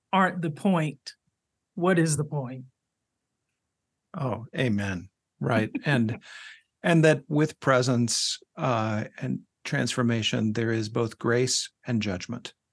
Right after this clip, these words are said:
Speaker 2: and they are
Speaker 1: Mm.
Speaker 2: held right there together. They are inseparable in the love of God.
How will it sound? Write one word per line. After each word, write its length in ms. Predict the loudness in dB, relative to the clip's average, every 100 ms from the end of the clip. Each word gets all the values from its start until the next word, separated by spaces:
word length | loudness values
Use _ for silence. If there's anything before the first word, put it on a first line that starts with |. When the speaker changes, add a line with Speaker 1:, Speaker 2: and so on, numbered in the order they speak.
| -8
Speaker 2:
and 200 | -2 -2
they 100 | 0
are 140 | -2
Speaker 1:
Mm. 40 | -2
Speaker 2:
held 320 | -2 -4 -6 -8 -6
right 300 | -4 -4 -4
there 240 | -4 -4
together. 520 | -4 -6 -6 -8 -10 -14 -4
They 100 | -2
are 140 | -2
inseparable 920 | -2 0 0 -2 -6 -8 -12 -10 -12 -14 -20 -20 _ -6
in 140 | -2
the 100 | -2
love 240 | -4 -6 -6
of 160 | -8
God. 340 | -10 -10 -12